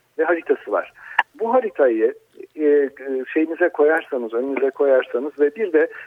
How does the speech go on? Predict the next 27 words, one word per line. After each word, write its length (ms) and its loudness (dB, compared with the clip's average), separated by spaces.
Türkiye'de 580 0
yapılması 480 -2
planlanan, 640 0
e, 60 -4
termik, 300 -4
kömürlü 280 -2
termik 300 -2
santrallerin 600 0
haritası 480 -4
var. 120 -2
Onu 220 -2
da, 160 2
e, 180 2
Kara 260 4
Atlas 320 2
org 180 2
diye 140 0
bir 60 -14
siteden, 480 -2
e, 260 2
bakılabilir. 540 0
İkisini 360 -2
yan 100 6
yana 260 2
koyduğunuzda 560 2
çok 280 0
enteresan 640 0